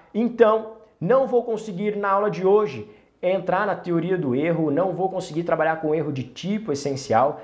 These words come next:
mas fiquem tranquilos, em breve a gente retorna aí, deixem o feedback pra vocês. Eu quero deixar aqui um abraço, então,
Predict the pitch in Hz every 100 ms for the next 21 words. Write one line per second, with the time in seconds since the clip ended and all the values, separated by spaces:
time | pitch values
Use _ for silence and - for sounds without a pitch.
0 | - - 160 180 185 247 254 240 196 165
1 | 165 180 170 180 156 165 175 170 180 -
2 | 156 151 151 175 143 147 170 - - 127
3 | 208 247 247 220 233 214 175 170 180 -
4 | - 170 160 135 139 165 165 - - -
5 | 139 185 208 202 175 - 185 185 190 190
6 | 190 139 175 196 - 180 165 175 170 170